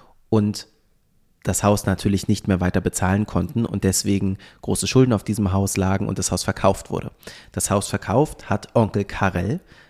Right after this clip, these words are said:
das ist der Onkel von Isabel, weil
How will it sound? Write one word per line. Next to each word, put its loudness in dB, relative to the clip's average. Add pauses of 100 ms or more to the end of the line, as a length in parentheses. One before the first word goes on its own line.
(120)
das -4
ist -2
der 2
Onkel 0
von 0
Isabel, 0 (520)
weil 0